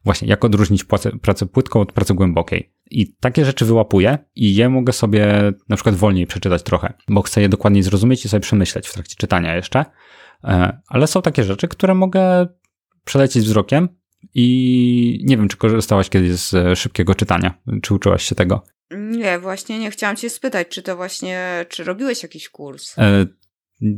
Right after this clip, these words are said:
Speaker 1: kursu nie robiłem, trochę się uczyłem tak z materiałów dostępnych za darmo,
Speaker 2: Mhm.
Speaker 1: ale jak się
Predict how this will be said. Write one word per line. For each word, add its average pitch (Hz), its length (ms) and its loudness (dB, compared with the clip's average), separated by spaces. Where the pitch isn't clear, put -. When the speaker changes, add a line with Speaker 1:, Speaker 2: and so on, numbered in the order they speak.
Speaker 1:
kursu 147 300 0
nie 139 100 4
robiłem, 110 480 2
trochę 120 240 0
się 123 120 0
uczyłem 104 360 2
tak 98 300 -4
z 98 260 -4
materiałów 98 480 0
dostępnych 95 640 -2
za 95 120 0
darmo, 98 380 0
Speaker 2:
Mhm. 240 320 -14
Speaker 1:
ale 120 540 4
jak 117 240 0
się 110 220 2